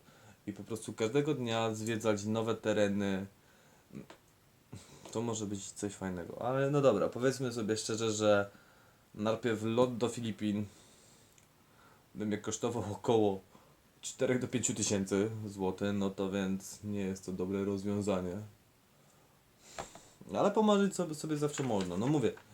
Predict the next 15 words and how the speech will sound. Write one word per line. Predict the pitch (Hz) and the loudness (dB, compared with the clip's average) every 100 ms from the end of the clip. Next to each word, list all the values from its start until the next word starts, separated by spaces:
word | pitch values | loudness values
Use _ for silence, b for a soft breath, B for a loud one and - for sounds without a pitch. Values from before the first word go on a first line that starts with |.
| B | B
język | 113 165 226 226 202 | 4 6 6 6 2
jest | 156 180 190 | 4 4 2
cholernie | - - 127 139 151 | 0 4 6 6 4
prosty, | 151 151 127 104 - | 4 8 8 6 -4
powiem | 98 120 | -4 -2
wam | 120 123 | 0 2
tak. | 110 95 B B B B B _ _ - _ - - - - - | 2 0 B B B B B _ _ -20 _ -20 -20 -20 -20 -10
Nie | 127 131 175 | 0 6 8
jest, | 208 - - - | 8 4 -4 -4
nie | 147 156 | 2 4
należy | 165 180 190 196 - | 6 6 6 6 6
on | 143 151 151 143 127 | 4 4 4 4 4
do | 139 | 4
łamańca | 135 139 147 131 110 120 | 4 4 4 4 4 0
językowego. | 117 113 107 113 104 107 92 110 135 | 2 0 -2 0 4 2 4 2 2